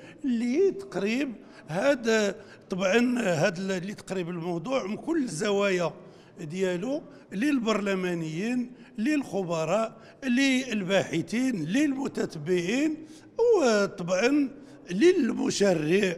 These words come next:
قصد السهر على إصلاح ما يمكن إصلاحه، قصد كذلك الوقوف عند مجموعة التوصيات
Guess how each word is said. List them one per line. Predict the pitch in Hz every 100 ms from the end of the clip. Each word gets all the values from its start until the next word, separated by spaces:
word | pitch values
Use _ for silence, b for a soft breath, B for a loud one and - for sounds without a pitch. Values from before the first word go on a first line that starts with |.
| - B B - -
قصد | - 135 147 214 220 254 -
السهر | - - 160 170 240 220
على | 151 175 175 233 370 B B B 349
إصلاح | - - 269 -
ما | 190 285
يمكن | 359 302 - 233 190
إصلاحه، | 190 160 - 156 143 - 254 269 - B B - -
قصد | 339 - 208 208
كذلك | 214 196 175 170 226 247 -
الوقوف | 233 190 208 196 - 320 - B B B
عند | 208 269 254 202 214
مجموعة | 190 185 151 262 208 196
التوصيات | - 233 190 - 214 202 175 -